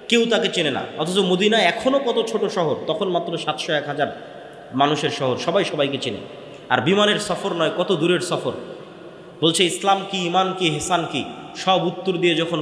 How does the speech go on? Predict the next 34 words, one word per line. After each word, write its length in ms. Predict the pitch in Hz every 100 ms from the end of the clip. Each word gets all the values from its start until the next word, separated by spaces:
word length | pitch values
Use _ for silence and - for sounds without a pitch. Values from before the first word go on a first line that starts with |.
| 156
ফেরত 180 | 170 175
চলে 180 | 185 180
গেল, 120 | 185
আল্লাহ 280 | 160 156 160
নবী 260 | 160 156 156
বলল, 100 | 139
"জানো 260 | 139 170 165
কে 120 | 190
এসেছিল? 360 | 185 208 196 107 - - - -
জিব্রাইল 460 | 143 151 151 151 135
এসেছে।" 320 | - - - - - - - - - - - - - - - - -
আজকে 320 | 156 160 202
আমার 280 | 190 190 214
ঘরে 240 | 180 208 202
জিব্রাইল 420 | 185 202 214 202
আসেনি 300 | 190 208 208
কেন? 220 | 220 -
ঘরে 260 | 139 160 170
ছবি 280 | 185 170 156
আছে, 180 | 123 113
ছবি 240 | 185 190
সরাও, 300 | 185 180 208 220 - - 113
জিব্রাইল 420 | 156 160 147 131
আসবে। 560 | 113 - - - - - - -
জিব্রাইল 340 | 160 196 214
আমাকে 260 | 202 202 202
বারবার 360 | 175 185 190
মেসওয়াক 360 | 175 170 202 202
করতে 220 | 185 -
বলছে 280 | 196 190 202
কেন? 220 | 196 202
মুখে 280 | 254 160 185
গন্ধ 300 | 170 185 180
আছে। 360 | 170 117 -